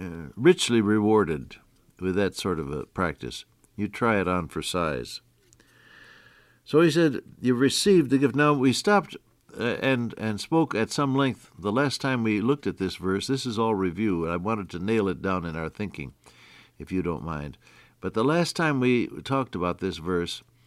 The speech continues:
uh, I emphasized the fact that God's gifts to you are not given to you to have,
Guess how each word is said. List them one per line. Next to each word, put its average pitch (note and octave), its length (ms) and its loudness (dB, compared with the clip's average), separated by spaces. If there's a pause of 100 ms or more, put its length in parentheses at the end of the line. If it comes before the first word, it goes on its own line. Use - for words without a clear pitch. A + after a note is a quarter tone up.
(680)
uh, E2+ 280 -10 (100)
I A#2 340 0
emphasized B2 640 0
the G2+ 100 -2
fact G#2+ 340 -2
that G2+ 160 0 (580)
God's C3+ 340 -2
gifts - 640 0
to D#3+ 140 4
you A2 220 6
are A2 140 2
not D3+ 300 -2 (340)
given C#3 340 2
to C#3 120 2
you B2 200 4
to B2 200 0
have, G#2+ 600 4